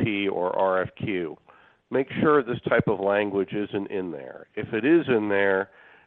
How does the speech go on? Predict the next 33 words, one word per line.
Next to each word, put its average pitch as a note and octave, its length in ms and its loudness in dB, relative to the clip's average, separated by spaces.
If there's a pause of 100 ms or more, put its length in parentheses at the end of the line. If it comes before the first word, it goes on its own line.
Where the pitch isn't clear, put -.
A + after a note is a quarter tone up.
(220)
make C#3 220 0 (140)
sure C3+ 200 2
that G#2 140 -4
you G2 160 -6
comment A2+ 640 2
and, F#2 260 -6 (260)
uh, F2+ 400 -6 (160)
say, G2+ 360 0
"Look, A#2 260 0 (340)
this B2 200 -2
language A#2 520 2
doesn't G2+ 360 0
need A2 260 -6
to G#2 100 -4
be G#2+ 360 0
in F#2 180 -4
this, F#2 220 0 (680)
uh, E2+ 180 -6
R G#2+ 220 4
F G2+ 140 -4
P A#2 220 2
or F#2+ 140 2
R G#2 240 2
F - 120 -8
Q C3+ 280 0
because G#2 340 -4
we're G2 220 -4
conducting G#2 960 -6
a F#2 80 -6
commercial G2+ 640 0
item G2 300 0
acquisition G2+ 640 -2
here, F#2+ 420 -4